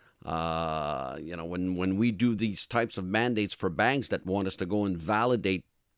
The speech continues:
the information that the client's providing them on the inventory, obviously they don't rely on the internal people to do it. They'll send in professionals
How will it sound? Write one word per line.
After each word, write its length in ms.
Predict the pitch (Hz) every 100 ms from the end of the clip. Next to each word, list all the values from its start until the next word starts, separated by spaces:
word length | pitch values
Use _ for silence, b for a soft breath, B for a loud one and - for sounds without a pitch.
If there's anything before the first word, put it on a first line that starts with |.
| -
the 120 | 101
information 540 | 104 95 95 110 104
that 100 | 90
the 80 | 87
client's 320 | - 107 104
providing 560 | - 87 92 113 135 104
them 140 | 92
on 100 | 87
the 160 | 85 101
inventory, 580 | 147 120 90 92 87 92 b b -
obviously 520 | 160 196 135 - 117
they 140 | 113
don't 220 | 123 104
rely 440 | 107 113 131 135 120
on 200 | 107 104
the 160 | 104
internal 440 | 104 92 127 156 131
people 320 | 107 107 107
to 140 | -
do 240 | 90 143 104
it. 120 | 76
They'll 200 | 82 -
send 320 | - 107 98
in 140 | 104 101
professionals 760 | - - 139 - 110 87 87